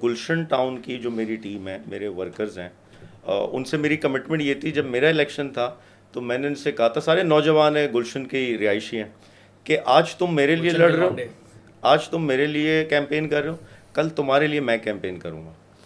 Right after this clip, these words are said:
Speaker 2: اوہ۔
Speaker 1: تو آج وہ کینڈیڈیٹس ہیں، میں ان کے کاغذ جمع کرانے گیا تھا
Speaker 2: That's
Speaker 1: الیکشن
Speaker 2: nice۔
Speaker 1: کمیشن آفس۔
Speaker 2: A young boys۔
Speaker 1: اس کی تصاویر چل گئی، سمجھے کہ میں اپنے کاغذ شاید جمع کرا رہا ہوں میئر کے
Speaker 2: اچھا،
Speaker 1: لیے،
Speaker 2: اچھا،
Speaker 1: وہ اس
Speaker 2: اچھا۔
Speaker 1: لیے سارا یہ ادھر سے شروع ہوا۔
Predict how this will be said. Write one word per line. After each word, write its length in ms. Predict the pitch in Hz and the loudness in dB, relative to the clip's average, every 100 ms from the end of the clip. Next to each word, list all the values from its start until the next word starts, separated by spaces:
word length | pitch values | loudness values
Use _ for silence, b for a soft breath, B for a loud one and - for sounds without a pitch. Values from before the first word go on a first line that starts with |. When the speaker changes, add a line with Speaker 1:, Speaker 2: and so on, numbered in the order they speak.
| B B | B B
Speaker 2:
اوہ۔ 260 | - 113 107 | -14 -12 0
Speaker 1:
تو 220 | 139 135 | 0 2
آج 220 | - 139 156 | 4 4 4
وہ 280 | 151 170 185 | 2 4 4
کینڈیڈیٹس 640 | 180 156 151 147 151 - 135 | 4 2 2 0 -2 -2 -6
ہیں، 140 | 143 | -6
میں 260 | 143 131 151 - | -2 -2 -2 -2
ان 160 | 143 | -4
کے 180 | 143 180 | 0 0
کاغذ 460 | 180 151 139 147 123 | 2 2 2 0 -2
جمع 200 | 131 131 | -2 -2
کرانے 360 | 123 113 113 117 | 0 -2 -2 -2
گیا 180 | 104 104 | -2 -2
تھا 260 | - 117 | 0 0
Speaker 2:
That's 220 | 139 - 113 | 0 -4 -4
Speaker 1:
الیکشن 260 | 110 120 | -2 -2
Speaker 2:
nice۔ 100 | 123 | -6
Speaker 1:
کمیشن 320 | 113 107 110 | -6 -8 -8
آفس۔ 440 | 98 85 82 - 123 | -8 -8 -12 -14 -10
Speaker 2:
A 40 | |
young 280 | 131 151 160 | -4 -2 0
boys۔ 320 | 135 120 - - | -2 -4 -8 -4
Speaker 1:
اس 240 | 143 - | -4 -4
کی 160 | 185 180 | -6 -4
تصاویر 680 | 175 160 - 143 139 151 151 147 | -4 -4 4 4 4 0 -2 0
چل 220 | 127 127 | 0 2
گئی، 180 | 143 147 | 0 0
سمجھے 340 | 147 139 151 | -2 -2 -2
کہ 100 | 160 | -2
میں 180 | 165 147 | 0 4
اپنے 340 | 160 - 170 180 | 4 4 2 2
کاغذ 360 | 143 131 127 | 2 2 0
شاید 260 | - 123 113 | 0 -2 0
جمع 180 | 107 104 | -4 -2
کرا 260 | 104 95 | -2 0
رہا 60 | 101 | -2
ہوں 80 | 113 | 0
میئر 280 | 110 113 113 | 2 2 0
کے 120 | 107 | -4
Speaker 2:
اچھا، 100 | 90 | -6
Speaker 1:
لیے، 120 | 85 | -10
Speaker 2:
اچھا، 160 | 82 - - | -14 -12 -4
Speaker 1:
وہ 100 | 156 | -2
اس 60 | |
Speaker 2:
اچھا۔ 100 | 160 | 2
Speaker 1:
لیے 140 | 170 170 | 2 4
سارا 320 | 165 156 156 | 6 6 6
یہ 200 | 151 147 | 2 0
ادھر 260 | 135 127 | 0 0
سے 180 | 123 127 | -2 -4
شروع 280 | 117 101 90 | -8 -8 -8
ہوا۔ 140 | 85 | -10